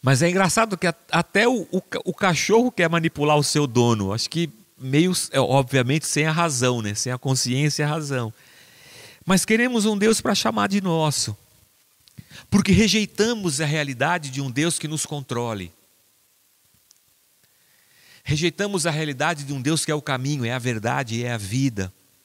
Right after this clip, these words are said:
Porque o ser humano rejeita essa possibilidade. Eu quero ficar em paz. Eu quero fazer as coisas do meu jeito. Eu quero continuar aqui no meu pecado. Eu tô bem.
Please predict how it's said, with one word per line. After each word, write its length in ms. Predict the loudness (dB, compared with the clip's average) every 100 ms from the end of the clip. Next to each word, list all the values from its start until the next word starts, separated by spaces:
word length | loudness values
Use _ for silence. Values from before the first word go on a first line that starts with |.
| _ _ _ _ _ _ _ _ _ -6
Porque 160 | -4
o 40 | 0
ser 180 | 2
humano 320 | 2 2 2 2
rejeita 560 | 2 2 4 2 2
essa 180 | -4 -4
possibilidade. 960 | -4 -4 -4 -4 -6 -2 -2 -4 -8 -18 -20 -20 -6
Eu 100 | -6
quero 200 | 0 0 0
ficar 200 | -2 -4
em 120 | -4
paz. 720 | _ -2 -2 -2 -4 -4 -6 _ _ _ _ _ -10 -6
Eu 80 |
quero 180 | 0 0
fazer 220 | 0 0
as 140 | 0 0
coisas 320 | 4 4 4
do 100 | 2
meu 220 | 2 2
jeito. 420 | 2 2 2 0
Eu 40 | -4
quero 180 | -4 -2
continuar 480 | -4 -4 -2 0 -2
aqui 240 | -2 -2
no 80 | 0
meu 180 | -2 -2
pecado. 540 | -4 -4 -2 -2 -2
Eu 60 | -2
tô 120 | -4
bem. 440 | 0 0 0 -6